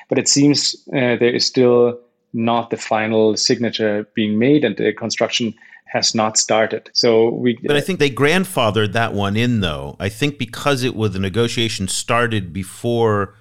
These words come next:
Speaker 2: Xi Jinping's announcement, a few projects were grandfathered in, is my understanding of it.
Speaker 1: Exactly. So th-, this is the, the, the idea of the coal exit was that those, um, projects, so the coal exit in September twenty twenty-one, so that's now almost two years ago, that projects that had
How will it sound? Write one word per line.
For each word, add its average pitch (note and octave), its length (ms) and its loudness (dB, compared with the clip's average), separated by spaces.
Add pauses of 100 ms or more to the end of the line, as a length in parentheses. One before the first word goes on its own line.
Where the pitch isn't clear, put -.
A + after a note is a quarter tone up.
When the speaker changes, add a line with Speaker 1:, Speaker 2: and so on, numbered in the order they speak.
(260)
Speaker 2:
Xi - 160 -4
Jinping's A2 380 -2
announcement, G2+ 520 -2
a F2 60 -6
few D3 260 -2
projects A2 560 -4
were F#2+ 140 -4
grandfathered F2+ 720 -4
in, F2 100 -4
is D#2 140 -12
my E2 180 -8
understanding C2+ 520 -14
of A#1+ 120 -18
it. A1+ 100 -20 (560)
Speaker 1:
Exactly. B2 420 0
So B2+ 240 4 (140)
th-, D3 140 2
this E3+ 180 2
is D#3 120 2
the, C#3 100 4
the, A2 240 4
the A2 180 0
idea E3+ 360 4
of C#3 100 0
the B2 80 -4
coal C#3 300 2
exit B2 320 -2
was A2 260 0 (280)
that G#2 120 -8
those, D3 320 2 (100)
um, B2 120 -8
projects, A#2 520 -4
so A2+ 80 -8
the G#2+ 240 -6
coal B2+ 160 -2
exit A#2 260 -4
in A2 200 -6
September A2 400 -2
twenty G#2 300 -6
twenty-one, A#2+ 560 -2
so - 100 -6
that's - 420 -2
now A2 260 0
almost A#2 340 0
two D#3+ 80 2
years D3+ 260 4
ago, B2 320 0 (340)
that C3 440 -2
projects E3 400 0
that B2+ 80 -2
had C3+ 280 -4